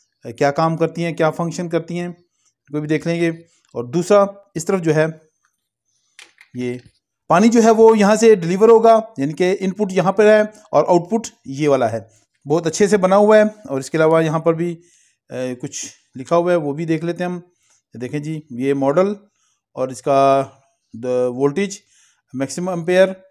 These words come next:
और, अ, बार्स वगैरह मैक्सिमम लिखे हुए हैं। जबकि अगर मज़ीद इसकी हम, अ, जो है, वो अगर स्पेसिफिकेशन देखना चाहें, तो यहाँ पर भी, डब्बे पर भी मौजूद है।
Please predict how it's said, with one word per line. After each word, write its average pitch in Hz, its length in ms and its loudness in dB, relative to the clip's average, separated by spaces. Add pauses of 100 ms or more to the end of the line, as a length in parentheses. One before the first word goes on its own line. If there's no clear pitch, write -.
(480)
और, 160 380 4
अ, 139 140 4
बार्स 135 340 2
वगैरह 135 280 0
मैक्सिमम 165 380 -8 (100)
लिखे 127 200 -12
हुए 107 160 -12
हैं। 95 140 -16 (100)
जबकि 170 220 0
अगर 208 200 4
मज़ीद 190 400 0
इसकी 226 360 0 (300)
हम, 180 300 -2
अ, 156 140 -4
जो 156 180 0
है, 175 100 4
वो 175 180 2
अगर 170 380 -4
स्पेसिफिकेशन 175 580 -8
देखना 165 260 -2
चाहें, 208 300 -2 (360)
तो 143 120 -4
यहाँ 156 240 0
पर 175 160 2
भी, 180 240 -6
डब्बे 151 260 -2
पर 170 160 0
भी 165 80 -8
मौजूद 165 360 -4
है। 190 300 -6